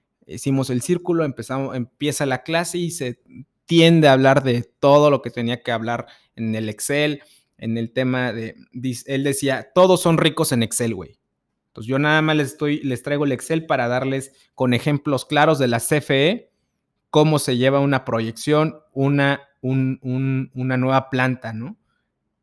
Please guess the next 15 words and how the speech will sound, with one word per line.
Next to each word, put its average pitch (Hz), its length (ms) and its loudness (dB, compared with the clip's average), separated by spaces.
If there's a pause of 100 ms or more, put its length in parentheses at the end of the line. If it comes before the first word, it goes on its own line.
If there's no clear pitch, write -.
(400)
Entonces 131 580 -4
nos 135 180 -2
explicó, 135 600 2
nos 165 160 -2
explicaba 151 580 0
su 127 200 -4
experiencia 143 640 -2
de 123 120 -8
cómo 131 360 -6
había 123 180 -4
llevado 123 440 0
dos 131 220 -2
de 135 60 -6
sus - 220 -12
empresas 123 600 -4